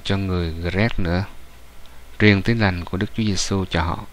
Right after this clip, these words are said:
Tay Chúa ở cùng mấy người đó, nên số người tin và trở lại cùng Chúa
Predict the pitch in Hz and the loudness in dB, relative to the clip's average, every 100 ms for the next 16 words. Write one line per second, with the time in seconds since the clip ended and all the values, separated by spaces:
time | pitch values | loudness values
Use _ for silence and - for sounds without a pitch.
0 | - - - - - - - - - - | -16 -16 -16 -16 -16 -16 -14 -14 -14 -14
1 | - - - - 104 101 113 123 65 87 | -14 -16 -2 4 4 4 2 2 2 0
2 | 98 85 82 104 101 80 85 87 95 - | -2 -2 0 0 0 0 0 0 -2 -6
3 | - - - - 110 104 101 - 123 120 | -14 -16 -10 4 6 6 4 2 2 0
4 | 87 - - 113 101 - - 82 - 78 | -2 0 4 4 2 -6 -6 -6 -2 -2
5 | 98 90 - - 73 - 101 104 | 0 0 -4 -6 -6 -4 -2 -2